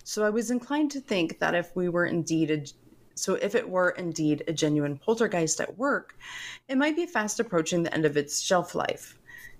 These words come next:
Uh, the majority of poltergeists are usually short-lived, with visitations or infestations lasting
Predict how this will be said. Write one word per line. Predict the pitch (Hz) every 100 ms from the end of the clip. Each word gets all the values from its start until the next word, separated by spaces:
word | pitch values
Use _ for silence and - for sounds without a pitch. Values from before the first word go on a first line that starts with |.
| -
Uh, | 175 156
the | 185
majority | 190 214 220
of | 233 233
poltergeists | 214 214 202 190 185 -
are | -
usually | 196 240 254 262 269
short-lived, | - 247 233 185 170 165 -
with | 175 -
visitations | 175 170 - 170 156 175 165
or | 165
infestations | - 208 220 208 175 156 175 165 156
lasting | 151 156 - 165 156 151